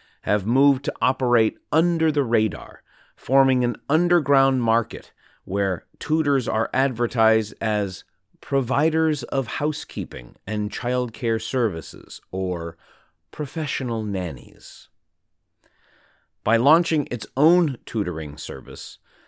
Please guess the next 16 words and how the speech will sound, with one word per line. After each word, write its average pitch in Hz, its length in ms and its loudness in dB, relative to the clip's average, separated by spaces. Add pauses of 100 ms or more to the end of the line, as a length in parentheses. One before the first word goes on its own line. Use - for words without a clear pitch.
(240)
the 104 280 4
Beijing 139 560 4
government 110 500 2
is - 180 -8
hoping 156 500 -2
to - 100 -8
cut - 300 -4
demand 98 640 -2 (280)
for 101 200 -4
costly 123 640 2
private 104 480 0
tutoring 76 520 -4 (380)
and 113 180 -2
make 104 200 0
high-quality 110 840 0
education 92 800 -2